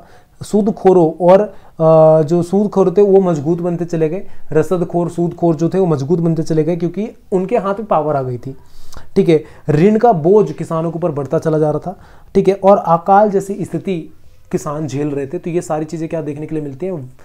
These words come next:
ग्रामीण क्षेत्र के अंदर में वर्ग संरचनाओं को प्रभावित करता है। किसके through? उपनिवेशवाद के टाइम पर ये सारी चीज़ें प्रभावित होती हैं। क्योंकि देखो, पहले क्या था, ग्राम एक ना कलात्मक तौर पर, हस्तशिल्प के तौर पर, मतलब वो जो हाथ में होता है ना, जो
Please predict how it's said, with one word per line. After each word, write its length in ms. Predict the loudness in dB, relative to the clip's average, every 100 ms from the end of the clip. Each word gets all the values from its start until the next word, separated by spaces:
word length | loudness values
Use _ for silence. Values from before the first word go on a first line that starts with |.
| -20 -12
ग्रामीण 420 | -4 0 0 -2 -2
क्षेत्र 260 | -4 -4
के 100 | -4
अंदर 140 | -4 -2
में 80 |
वर्ग 240 | -2 -2 -2
संरचनाओं 480 | -6 -10 -8 -8 -6
को 120 | -6
प्रभावित 400 | -4 -2 -2 -2
करता 260 | -4 -6
है। 60 | -6
किसके 240 | -6 -6
through? 220 | -4 -4 -6 -12 -20 -4 -2
उपनिवेशवाद 760 | 0 2 2 2 -2 -6 -6
के 100 | -10
टाइम 280 | -10 -10 -10
पर 140 | -8
ये 120 | -8 -8
सारी 200 | -10 -10
चीज़ें 240 | -10 -10
प्रभावित 380 | -10 -12 -16 -18
होती 200 | -16 -16
हैं। 100 | -16 -18 -20 -16 -6
क्योंकि 200 | 0 4
देखो, 200 | 4 4 -2 -12 -20 -20 -20 2
पहले 200 | 6 6
क्या 120 | 6 4
था, 60 |
ग्राम 400 | 4 4 4 2
एक 200 | 2 2
ना 320 | 0 -2 -6 -18 _ _ -20 -20 _ 0
कलात्मक 480 | 4 4 0 -6 -4
तौर 160 | -4
पर, 140 | -4 -8 -10 _ -8
हस्तशिल्प 440 | -6 -6 -4 -4
के 120 | -2
तौर 200 | -2 -2
पर, 160 | -2 -4
मतलब 260 | -2 -2 -2
वो 480 | 2 2 2 0 -2
जो 140 | -4
हाथ 240 | -2 -4 -4
में 80 | -6
होता 160 | -6 -8
है 60 |
ना, 80 | -10
जो 140 | -12